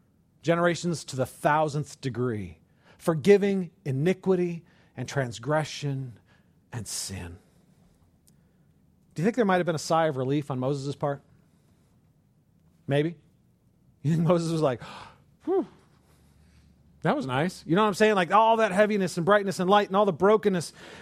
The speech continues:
And God comes and he says, "I am gracious. I give you what you don't deserve. I am merciful. I do not give you what you do deserve." At their point of failure,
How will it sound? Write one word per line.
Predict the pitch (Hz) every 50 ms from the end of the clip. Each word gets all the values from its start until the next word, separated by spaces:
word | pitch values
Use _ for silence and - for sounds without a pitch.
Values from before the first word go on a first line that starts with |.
| - - - _ _ _ _ _ _ _ _ _ _ _ _ _ _ _
And | - 127
God | 127 147 143 139 -
comes | 156 151 143 139 139
and | 135
he | 117
says, | - 151 135 123 113 127
"I | 127 139
am | 147 151
gracious. | 139 139 123 117 - - 123 - -
I | 120
give | 113 110 139 135 135
you | 135 135
what | 135 123 135
you | 135
don't | 135 135 127 -
deserve. | 143 123 113 131 120 117 107
I | 127 123
am | 123 123
merciful. | 123 127 131 139 135 - 139 - - 127 123
I | 120
do | 120 110 135 135
not | 131 127 123 113
give | 139 131
you | 127 127
what | 123 123 117
you | - 131 127 123 123
do | 120 - 139 135 127 123 117 110 110 - _ _ _ _ _ -
deserve." | 120 107 98 113 120 117 113 107 104 98 101 101 - - _ _ _ _ _ _ _ _ _ _ _ _ _ _ _ _ _ _ _ _ _ _ _ _ _ _ _ 131
At | 135 -
their | 139 127
point | - - 147 143 143
of | 131 -
failure, | - - 156 151 143 135 117 110 107 107